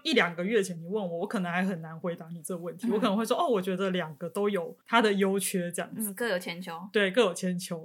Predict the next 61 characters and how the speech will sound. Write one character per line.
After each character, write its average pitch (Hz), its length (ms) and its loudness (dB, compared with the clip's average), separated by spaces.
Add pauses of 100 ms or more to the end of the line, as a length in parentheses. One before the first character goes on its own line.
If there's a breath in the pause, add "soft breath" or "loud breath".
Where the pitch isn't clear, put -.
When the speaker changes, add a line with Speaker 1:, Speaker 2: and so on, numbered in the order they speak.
Speaker 1:
可 240 80 4
是 294 60 6
我 247 100 12
现 254 160 8
在 247 80 10
只 202 120 2
能 180 140 2
很 202 120 2
肯 190 160 2
定 196 100 -2
跟 196 140 0
你 170 40 -2
说， 185 120 -2
我 190 100 2
比 180 40 -2
较 196 100 2
喜 185 100 -2
欢 160 140 -6
旧 185 140 -2
版。 - 220 -6 (420)
Speaker 2:
为 294 120 -4
什 277 140 -2
么？ 175 80 -4
为 214 100 -2
什 254 160 -6
么？ - 80 -12 (440 loud breath)
Speaker 1:
因 403 160 4
为 311 560 4 (220)
新 349 380 0
版 190 440 8
它 277 380 6
有 185 220 2
一 180 40 -8
个， 175 500 -4 (100)
呃， 170 360 -6
最 277 180 4
大 254 140 8
的 208 60 6
卖 214 200 6
点， - 280 -6
你 185 80 -2
知 180 60 -4
道 196 140 4
是 190 80 0
什 185 100 -4
么 185 140 -10
吗？ 185 240 -14 (760)
Speaker 2:
最 381 140 0
大 381 120 4
的 370 60 0
卖 359 180 -2
点 233 200 -4
就 311 240 -12
是 311 480 -10 (200)
他 349 100 4
把 302 140 10
后 285 160 6
面 330 160 0
做 226 220 8
完 214 120 8
了。 233 80 2